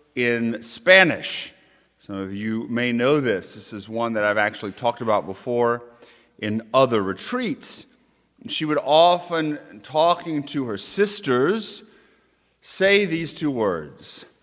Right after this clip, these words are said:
"Con pantalones," with pants. With pants.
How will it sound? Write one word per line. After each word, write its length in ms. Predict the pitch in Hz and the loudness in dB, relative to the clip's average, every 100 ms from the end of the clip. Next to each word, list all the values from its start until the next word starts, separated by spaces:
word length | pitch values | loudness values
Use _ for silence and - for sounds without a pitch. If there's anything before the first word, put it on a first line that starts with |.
| _ _ _ _ _ - | _ _ _ _ _ 4
"Con 560 | 170 196 208 214 202 | 8 10 8 4 -2
pantalones," 1080 | - 185 156 160 143 110 85 - - - - - _ _ _ _ _ _ _ _ - | 2 2 4 6 6 4 -2 -8 -8 -8 -10 -16 _ _ _ _ _ _ _ _ -6
with 320 | 92 156 156 | 2 2 4
pants. 600 | 147 101 76 - - - _ _ _ _ _ _ _ - | 4 4 0 -10 -12 -14 _ _ _ _ _ _ _ -2
With 180 | 143 | -2
pants. 560 | 147 214 190 104 - | 4 8 8 6 -6